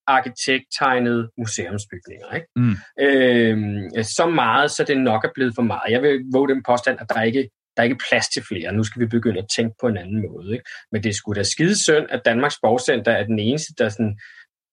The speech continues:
Speaker 1: nærmest perifært, måske lidt med Hammershus, ikke? Men perifært
Speaker 2: Jo.
Speaker 1: berører det her. Der er ikke nogen, der sådan har dedikeret sig til den, den gode middelalderfortælling på den måde, ikke?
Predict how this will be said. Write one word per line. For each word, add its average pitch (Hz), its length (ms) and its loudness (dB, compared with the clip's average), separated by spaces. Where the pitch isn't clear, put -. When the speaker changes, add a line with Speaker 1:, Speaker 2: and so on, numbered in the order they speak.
Speaker 1:
nærmest 120 320 2
perifært, 113 400 -2
måske 123 280 -2
lidt 113 180 2
med 120 120 2
Hammershus, 107 680 -2
ikke? 165 200 0
Men 127 200 0
perifært 123 340 2
Speaker 2:
Jo. 120 80 2
Speaker 1:
berører 113 320 2
det 110 160 0
her. 98 140 -6
Der 110 80 0
er 110 40 4
ikke 151 200 2
nogen, 139 280 2
der 131 80 2
sådan 123 140 -4
har 110 80 -4
dedikeret 147 580 -2
sig 110 200 2
til 120 160 -2
den, 120 320 4
den 120 160 4
gode 113 360 2
middelalderfortælling 98 960 -6
på - 60 -20
den 90 140 -10
måde, 107 240 -16
ikke? 156 100 -20